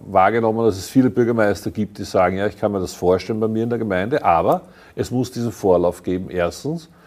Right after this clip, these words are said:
Und zweitens, es muss einen vollkostendeckenden Tarif geben, weil es kann nicht sein, dass die Gemeinde dann auch noch draufzahlt. Das ist im Augenblick die verzwickte Situation, in der wir sind.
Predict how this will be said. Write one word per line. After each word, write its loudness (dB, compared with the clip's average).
Und -6
zweitens, -2
es -8
muss -2
einen -6
vollkostendeckenden -2
Tarif -2
geben, -4
weil -2
es -8
kann 0
nicht -4
sein, -2
dass -6
die -8
Gemeinde -4
dann -4
auch -4
noch -2
draufzahlt. -2
Das 4
ist 0
im 0
Augenblick 0
die -6
verzwickte -4
Situation, -6
in -6
der -4
wir -6
sind. -8